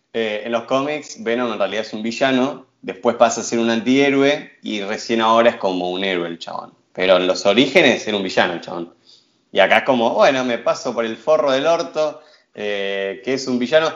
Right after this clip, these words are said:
De hecho, ya necesito meter este, este, este fallo, es hacer una película de Venom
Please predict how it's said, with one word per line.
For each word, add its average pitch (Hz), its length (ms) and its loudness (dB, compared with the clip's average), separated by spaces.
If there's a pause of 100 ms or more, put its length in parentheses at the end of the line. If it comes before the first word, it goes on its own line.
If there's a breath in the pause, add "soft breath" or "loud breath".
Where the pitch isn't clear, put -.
(180)
De 147 160 0
hecho, 131 680 -2
ya 147 360 4
necesito 127 480 -8
meter 104 260 -10
este, 95 540 -4
este, 87 720 -10
este 107 180 -6
fallo, 131 640 2 (240 loud breath)
es 120 300 0
hacer 156 280 2
una 156 200 4
película 147 420 2
de 139 100 2
Venom 190 360 0